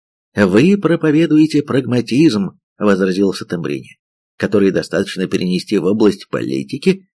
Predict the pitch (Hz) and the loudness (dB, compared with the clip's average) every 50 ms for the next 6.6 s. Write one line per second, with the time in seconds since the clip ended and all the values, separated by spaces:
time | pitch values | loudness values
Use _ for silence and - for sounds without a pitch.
0 | _ _ _ _ _ - - - - 90 90 82 - 73 82 78 78 85 87 67 | _ _ _ _ _ -16 -8 -4 -4 -2 -2 -4 -4 -2 -2 -2 -2 -2 -4 -4
1 | 67 82 107 139 156 - - - - - - 107 131 143 143 160 160 151 - - | -2 -4 -4 -4 -6 -8 -8 -14 -8 -6 -4 -2 -2 -2 -2 -2 -4 -4 -2 -2
2 | 156 - - - - - - _ _ _ _ _ _ _ _ _ _ _ _ - | -2 -4 -4 -14 -16 -18 -18 _ _ _ _ _ _ _ _ _ _ _ _ -2
3 | - 175 175 - - - 143 143 135 - _ _ _ _ _ _ - - 185 165 | 0 0 2 2 0 -2 -2 -4 -6 -12 _ _ _ _ _ _ -2 -2 -2 -2
4 | - - 156 156 156 160 151 151 - 151 147 131 123 120 123 151 151 131 135 127 | -2 -6 -6 -4 -2 -2 -4 -4 -4 -4 -2 -2 -2 0 0 0 2 2 2 2
5 | 120 104 - - - - 190 175 - - - - - 113 135 143 139 127 127 120 | 0 0 -2 -6 -6 -4 -4 -4 -4 -6 -10 -8 -6 -4 -4 -4 -4 -6 -6 -6
6 | 107 101 - - 69 - 55 - - - 78 | -6 -6 -6 -6 -8 -8 -8 -8 -12 -16 -16